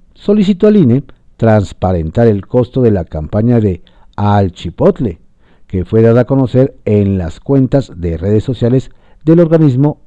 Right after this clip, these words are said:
el diecisiete de enero pasado. Aunque no quedó claro si la solicitud la hacía a nombre del Congreso de la Ciudad, a título personal,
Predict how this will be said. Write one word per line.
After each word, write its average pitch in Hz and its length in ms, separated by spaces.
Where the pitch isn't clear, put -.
el 135 220
diecisiete 123 680
de 170 80
enero 131 240
pasado. 101 460
Aunque 175 340
no 247 180
quedó 247 240
claro 233 300
si - 160
la 104 140
solicitud 92 500
la 76 200
hacía 113 440
a 87 120
nombre 90 340
del 107 160
Congreso 120 420
de 139 60
la 143 120
Ciudad, 135 320
a - 240
título 127 400
personal, 190 500